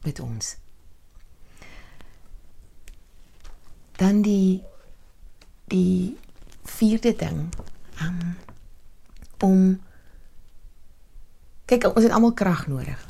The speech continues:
veral nou, hierdie tyd van die jaar. Maar daar is 'n spesifieke soort krag, ehm, waarvan die Kolossense, die brief van die Kolossense, ehm, geskryf word. En dan sê,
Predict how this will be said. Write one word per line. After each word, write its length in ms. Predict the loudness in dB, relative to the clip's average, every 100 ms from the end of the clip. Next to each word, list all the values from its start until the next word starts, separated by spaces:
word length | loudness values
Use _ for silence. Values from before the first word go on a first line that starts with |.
| -6
veral 240 | -2 0
nou, 200 | 0 -2 -8 -8
hierdie 180 | -6 -6
tyd 100 | -8
van 140 | -8 -8
die 80 | -8
jaar. 240 | -10 -12 -20 -20 -20 -16 -14 -12 0
Maar 80 | 4
daar 180 | 6 6
is 220 | 4 -2 -4 0
'n 100 | 2
spesifieke 680 | 2 2 0 -2 0 2
soort 580 | 2 2 2 2 2 -2
krag, 500 | -4 -2 -2 -4 -4 -8 -20 -20 -18 -18 -4
ehm, 320 | -2 0 -2 -4 -12 -20 -18 -16 -2
waarvan 520 | 0 2 2 2 0 -10 -18 -18 -10 -10 -10 -14 -16 -16 -18 -16 -16 -16 -18 -16 -16 -10
die 300 | -2 0 0
Kolossense, 540 | 4 4 6 4 4 2
die 100 | 2
brief 180 | 2 4
van 100 | 2
die 80 |
Kolossense, 800 | 0 -2 -2 0 0 0 -2 -2 -8 -8
ehm, 320 | -6 -6 -8 -10 -14
geskryf 560 | -6 -4 -2 0 0 0
word. 280 | -2 -6 -10 -14 -16 -16 -4
En 120 | 4 6
dan 160 | 8
sê, 440 | 6 6 8 6